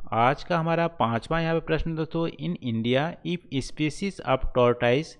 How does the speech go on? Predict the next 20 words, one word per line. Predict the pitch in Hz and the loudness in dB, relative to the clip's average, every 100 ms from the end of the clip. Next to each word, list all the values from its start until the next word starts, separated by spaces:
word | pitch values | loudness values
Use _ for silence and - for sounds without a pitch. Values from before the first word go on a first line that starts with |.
| - - - | -20 -20 -6
is | 143 151 123 117 | -2 -2 -2 -2
declared | 113 127 143 165 175 | 2 4 6 4 2
protected | 165 - 127 110 123 - 180 180 | -4 -4 -4 -2 -4 -2 -2 -2
under | 131 127 135 | -2 0 0
schedule | 143 - 151 160 175 175 113 110 | -2 -2 0 2 2 0 -4 2
one | 135 156 - | 2 2 -2
of | 113 113 110 | -2 -2 -2
the | 127 135 - | -2 -2 -6
Wildlife | 107 107 - 143 147 151 117 | 0 2 2 0 0 0 -2
Protection | 104 107 110 | -2 -4 -2
Act | 110 123 | -4 -4
नाइनटीन | 110 107 127 165 165 | -6 -4 -4 -4 -4
सेवेंटी | - 113 107 | -2 -2 -2
टू, | 117 107 - - - - - - 110 - - - 120 | -6 -6 -8 -12 -20 -20 -6 -2 -2 -4 -18 -4 2
what | 143 151 | 2 2
does | 175 160 | -2 -2
it | 143 147 - 117 | -6 -6 -8 -8
imply? | 107 98 101 - - - - - | -6 -6 -8 -14 -20 -20 -20 -4
देखो, | 131 120 110 - - | -2 -2 -6 -10 -6
हमारी | 135 160 185 | -2 0 0